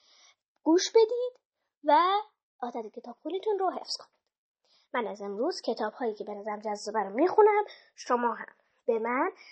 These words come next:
توی دیدگاه‌ها کتاب‌هایی که به نظرتون جذاب میان و دوست دارید که براتون بخونم و کودکانه هستن،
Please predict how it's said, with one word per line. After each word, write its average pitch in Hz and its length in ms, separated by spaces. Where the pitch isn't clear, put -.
توی 262 140
دیدگاه‌ها 226 600
کتاب‌هایی 269 440
که - 100
به 220 140
نظرتون 233 680
جذاب 233 480
میان 226 280
و 208 60
دوست 247 320
دارید 202 220
که 220 100
براتون 214 340
بخونم 226 440
و 240 160
کودکانه 226 680
هستن، 214 420